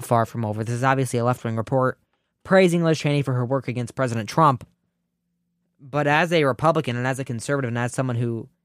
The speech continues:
who doesn't just stick their thumb in the wa-, air to see how the wind's blowing before they make a decision, an opinion,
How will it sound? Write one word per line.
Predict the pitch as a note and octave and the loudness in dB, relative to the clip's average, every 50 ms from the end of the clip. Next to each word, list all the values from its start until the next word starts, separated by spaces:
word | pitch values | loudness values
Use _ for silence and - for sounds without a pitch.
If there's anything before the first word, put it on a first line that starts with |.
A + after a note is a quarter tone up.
| _ _ _ _ _ _ _ _ _ _ _ | _ _ _ _ _ _ _ _ _ _ _
who | - C#3 C#3 | -12 -4 2
doesn't | D3+ D#3 D#3 E3+ D3+ C#3 | 2 2 4 2 0 0
just | C#3+ C3 | -2 0
stick | - - D#3+ - | 2 0 0 2
their | - D3 C#3 C3 | 2 2 2 4
thumb | - D3+ D3+ D3+ | 4 4 6 6
in | C#3+ C3 | 4 4
the | B2 A#2+ | 4 4
wa-, | A#2+ B2 - | 4 2 2
air | - B2+ C3 B2 A#2+ | 2 0 2 2 2
to | A#2 | 0
see | - - C3+ | 0 0 2
how | B2 B2+ | 2 2
the | A2+ A2+ | 2 4
wind's | A2+ C3 C#3+ C#3 | 4 2 2 2
blowing | B2+ C3 A#2+ A2+ A2 G#2+ G#2 G#2 G#2+ _ _ _ | 2 2 2 2 0 -4 -6 -8 -12 _ _ _
before | - A#2 A#2 C3 | -12 -4 0 0
they | C3 A#2+ | 2 2
make | B2 A#2+ - | 2 0 0
a | A2+ | -2
decision, | A2 G2+ - D3+ D3+ C3+ B2 G2+ A#2 A2+ _ _ _ _ | -4 0 2 2 2 2 0 -2 -4 -10 _ _ _ _
an | - A2+ A2 | -8 -6 -6
opinion, | G#2+ - C#3+ D#3 C#3+ A2 G2+ A#2 | -2 0 2 2 2 0 -2 -6